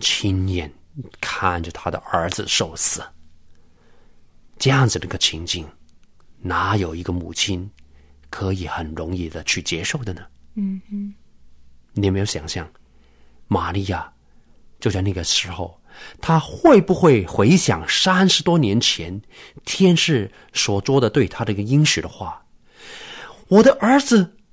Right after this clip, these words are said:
Speaker 1: 真是救世主吗？他真的可以救那个世界吗？”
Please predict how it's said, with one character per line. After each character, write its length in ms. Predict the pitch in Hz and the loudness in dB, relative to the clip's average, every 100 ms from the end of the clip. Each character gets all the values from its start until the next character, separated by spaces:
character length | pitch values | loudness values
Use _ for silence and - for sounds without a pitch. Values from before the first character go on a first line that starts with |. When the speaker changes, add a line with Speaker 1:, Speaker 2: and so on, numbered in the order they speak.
| _ _ - _ | _ _ -20 _
Speaker 1:
真 180 | 320 330 | 8 10
是 220 | 330 294 | 10 6
救 260 | - 302 254 | 8 8 8
世 220 | - 247 | 6 0
主 220 | - 180 | 2 4
吗？ 240 | 208 226 - _ _ _ _ _ _ _ _ _ _ _ - | 4 2 -6 _ _ _ _ _ _ _ _ _ _ _ -6
他 140 | - | -2
真 240 | 294 359 370 | 2 4 6
的 100 | 320 | 6
可 140 | 277 | 6
以 100 | 269 | 4
救 280 | - - 277 | 4 6 6
那 80 | 254 | 6
个 80 | 254 | 4
世 300 | - 339 285 | 4 2 2
界 180 | 269 | 2
吗？” 180 | 240 226 | 0 -4